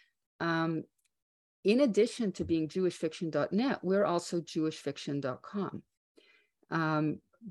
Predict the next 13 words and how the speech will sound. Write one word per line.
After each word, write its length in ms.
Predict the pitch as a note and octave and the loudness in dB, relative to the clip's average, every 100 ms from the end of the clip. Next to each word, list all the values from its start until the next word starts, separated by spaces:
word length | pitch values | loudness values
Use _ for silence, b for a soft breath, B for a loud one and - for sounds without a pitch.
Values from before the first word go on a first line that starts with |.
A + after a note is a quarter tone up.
| - - F3+ - | -18 -14 -8 2
I've 180 | E3 E3 | 2 4
been 160 | E3 | 2
encouraged 680 | D#3 - - G3+ E3 - - - _ _ _ | 0 -2 0 0 0 -4 -18 -20 _ _ _
for 160 | D#3+ | -10
quite 260 | - F#3 F3 | 0 2 2
a 40 | |
while 380 | D#3 D3 E3 F3+ | 2 2 2 2
now 180 | D3+ C#3 | 0 -2
to 140 | D#3 | -2
actually 340 | D3 - D3 C3 | -4 -4 -8 -8
change 460 | - E3+ E3 E3 | -4 -2 -2 -2
our 140 | C#3+ C3+ | -2 -2
name. 580 | C#3+ D#3 A#2+ A#2+ E3+ | 0 0 -2 -4 -8